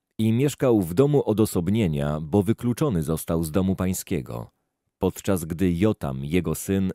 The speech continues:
zarządzał pałacem królewskim i sądził lud. Pozostałe zaś dzieje Ozjasza, pierwsze i ostatnie, są opisane przez proroka Izajasza, syna Amosa.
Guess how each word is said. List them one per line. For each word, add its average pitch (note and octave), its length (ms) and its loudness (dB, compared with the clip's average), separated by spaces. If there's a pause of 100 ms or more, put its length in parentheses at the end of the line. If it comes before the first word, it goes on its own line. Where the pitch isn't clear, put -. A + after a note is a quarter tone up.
zarządzał G2 580 0
pałacem F2+ 540 0
królewskim G2 720 -4
i A#2 120 -8
sądził E2 460 -2
lud. G1+ 380 -12 (920)
Pozostałe G2+ 560 4
zaś D#2 200 -2
dzieje F2 420 0
Ozjasza, E2+ 720 -2 (180)
pierwsze G#2 520 0
i G2 160 -4
ostatnie, E2+ 720 -4 (120)
są G#2 260 0
opisane C3+ 540 -2
przez - 280 -4
proroka G#2 460 2
Izajasza, F2+ 760 -2
syna F2+ 340 -2
Amosa. - 600 -6